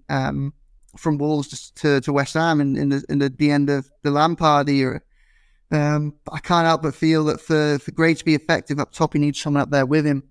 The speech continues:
And that means pulling somebody out of that midfield five and then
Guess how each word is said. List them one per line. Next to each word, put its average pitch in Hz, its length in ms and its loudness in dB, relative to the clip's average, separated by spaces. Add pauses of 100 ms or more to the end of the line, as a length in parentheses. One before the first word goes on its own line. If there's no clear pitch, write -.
(480)
And 143 200 2
that 151 100 2
means 143 380 2 (140)
pulling 156 340 0
somebody 139 360 0
out 139 220 0
of 139 100 -6 (360)
that 143 160 0
midfield 139 440 0
five 143 540 2
and 139 180 -2
then 139 300 0